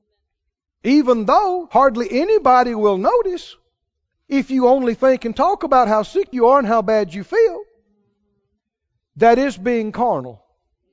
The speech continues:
and being carnally minded.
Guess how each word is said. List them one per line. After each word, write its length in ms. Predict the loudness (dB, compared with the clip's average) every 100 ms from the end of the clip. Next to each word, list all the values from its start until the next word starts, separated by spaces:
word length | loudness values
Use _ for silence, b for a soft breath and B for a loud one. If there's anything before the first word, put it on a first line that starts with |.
| _ _ _ _ _ _ _ _ _ _ _ _ _ _ -8
and 160 | -4
being 260 | 0 0 0
carnally 560 | -4 -2 -2 -2 -4 -2
minded. 640 | 0 -2 -4 -10 -18